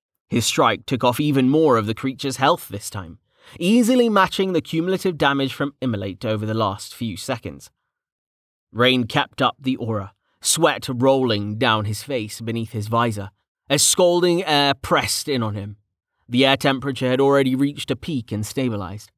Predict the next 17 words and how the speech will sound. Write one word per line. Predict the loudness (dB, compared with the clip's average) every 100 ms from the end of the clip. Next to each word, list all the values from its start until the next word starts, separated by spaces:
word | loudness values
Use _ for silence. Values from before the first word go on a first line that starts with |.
| _ _ _ 0
but | 0
the | 2
heat | 0 0
was | -2 0
finding | 2 2 2
its | 0 0
way | 2 2
through | 0 -2 0
the | 0
gaps | 4 2 2 -4
in | -2
his | 0
armor, | 0 -2 -4 -10 _ _ _
and | 0 2
the |
metal | 2 0 -2
itself | -4 -2 2 2 0 -10